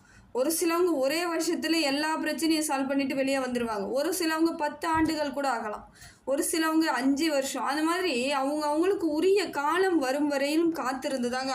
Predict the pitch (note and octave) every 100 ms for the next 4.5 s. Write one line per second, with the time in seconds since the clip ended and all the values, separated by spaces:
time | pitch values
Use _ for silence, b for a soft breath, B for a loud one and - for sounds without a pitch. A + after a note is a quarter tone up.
0 | A#3 A3+ A3 G#3+ B B B B B3 D4+
1 | D#4+ D4+ E4+ E4+ E4 D#4 D4+ D4+ C4+ B3+
2 | A#3+ - C#4 A3 C4 D#4+ D#4+ C#4+ D4+ C#4+
3 | C4 C4+ B3+ A#3+ C#4+ C#4 C#4 C#4+ C4 B3+
4 | B3+ C#4 C#4+ C4+